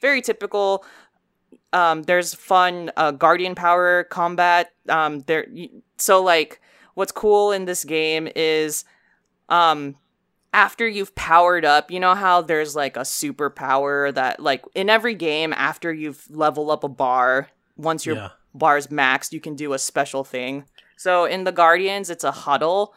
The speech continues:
Speaker 1: So all the Guardians huddle. But the thing is, is, like, you have to, Quill gives a pep talk to the Guardians, but the,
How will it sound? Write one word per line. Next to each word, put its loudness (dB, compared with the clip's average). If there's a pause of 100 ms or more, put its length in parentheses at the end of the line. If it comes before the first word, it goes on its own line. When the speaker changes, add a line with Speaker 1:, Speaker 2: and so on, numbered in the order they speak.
(120)
Speaker 1:
So -2
all -2
the -6
Guardians 0
huddle. -4 (240)
But -8
the -18
thing -6
is, -8
is, -8
like, -2
you -8
have 0
to, -4 (1200)
Quill 2 (760)
gives 2
a 4
pep -4
talk 0 (220)
to -4
the -4
Guardians, -4 (300)
but -2
the, -4